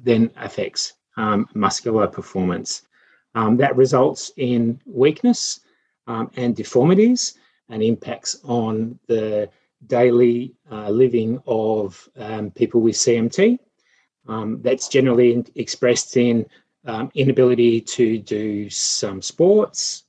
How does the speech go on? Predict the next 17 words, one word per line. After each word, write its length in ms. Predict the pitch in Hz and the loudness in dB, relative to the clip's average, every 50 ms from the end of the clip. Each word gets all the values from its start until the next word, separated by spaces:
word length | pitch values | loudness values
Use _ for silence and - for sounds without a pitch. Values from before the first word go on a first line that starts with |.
| _ _ | _ _
Some 180 | - 120 113 | -6 -6 -6
people, 460 | - 135 127 113 - 127 120 113 117 113 | 0 0 0 0 2 2 2 2 2 2
the 160 | 104 107 98 | 2 -2 -2
very 280 | 107 104 113 113 110 | -2 -4 -4 -2 -2
worst 300 | 110 101 117 147 165 - | 0 2 2 2 2 0
affected, 540 | - 139 - - - - _ - 135 127 117 | -6 -8 -8 -10 -12 -12 _ -4 -4 -2 -2
are 180 | 110 110 110 107 | -2 -2 -2 -2
in 160 | 107 107 107 | -2 -2 0
wheelchairs. 760 | 110 131 151 160 - - - 160 165 165 165 170 170 - - - _ _ _ _ _ _ _ _ _ _ _ _ _ | 2 2 2 2 0 0 2 2 4 4 2 0 -4 -8 -12 -14 _ _ _ _ _ _ _ _ _ _ _ _ _
Sensations 1040 | - - - 143 131 123 - 147 151 156 - - 151 139 139 135 135 135 123 - - | -8 0 2 2 2 2 2 2 2 2 2 0 0 0 2 2 0 -2 -2 -4 -8
are 440 | - - 120 120 117 117 120 127 135 | -10 -4 -2 0 0 0 0 -2 -2
either 240 | 143 123 123 113 113 | 0 0 0 0 0
absent, 760 | - - 127 151 156 - - 190 208 208 - - _ - - - _ _ | -6 -6 -6 -6 -6 -2 0 0 0 -2 -6 -10 _ -16 -16 -16 _ _
um, 360 | 131 131 123 117 117 117 135 - - _ | -6 -4 -4 -2 -2 -2 -4 -4 -2 _
or 540 | - 131 127 123 120 117 117 110 110 110 - 127 | 2 4 6 6 4 4 4 2 -2 -6 -12 -12
delayed. 580 | 117 123 110 110 113 110 127 143 160 170 160 - | -10 -8 -6 -4 -4 -4 0 2 2 0 0 -2
So 560 | - - - 123 117 117 117 113 113 110 | -8 -4 -2 0 0 2 2 0 0 -2